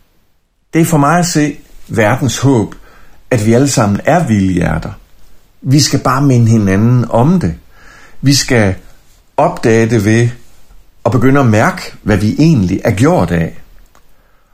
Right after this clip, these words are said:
Og når vi begynder at mærke det, så begynder vi også at finde sammen på nye måder. Så overalt i det nære og det fjerne, der er vildheden det vand, som må gøde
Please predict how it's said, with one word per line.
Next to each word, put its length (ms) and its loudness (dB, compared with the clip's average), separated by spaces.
Og 80 0
når 80 2
vi 280 0
begynder 340 2
at 80 0
mærke 320 0
det, 220 0
så 180 -4
begynder 260 2
vi 100 2
også 220 0
at 40 -4
finde 240 -2
sammen 360 0
på 120 -2
nye 260 0
måder. 420 0
Så 280 0
overalt 640 0
i 80 0
det 140 2
nære 280 2
og 100 -2
det 100 -2
fjerne, 560 0
der 80 -2
er 80 0
vildheden 680 2
det 160 2
vand, 200 0
som 200 -2
må 160 2
gøde 540 0